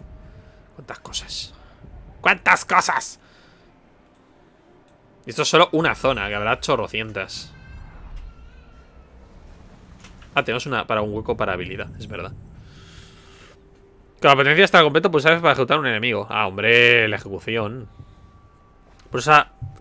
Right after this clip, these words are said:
clic más X para atacar una hoguera con un golpe de sombra, por una detonación, poniendo a los enemigos cercanos.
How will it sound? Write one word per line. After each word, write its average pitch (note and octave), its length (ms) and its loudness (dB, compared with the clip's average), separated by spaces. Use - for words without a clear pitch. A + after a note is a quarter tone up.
clic C3+ 200 2
más A2+ 300 -2
X F3+ 300 0
para B2 340 4
atacar A#2 300 0
una C3 140 0
hoguera C3 200 4
con A#2+ 100 -4
un A#2 80 -6
golpe B2 200 -4
de A#2 60 2
sombra, C#3 300 -2
por A#2+ 140 -4
una C3 140 -2
detonación, A#2 380 -6
poniendo A#2+ 160 -6
a - 20 -4
los - 100 -10
enemigos A2+ 240 -8
cercanos. - 640 -8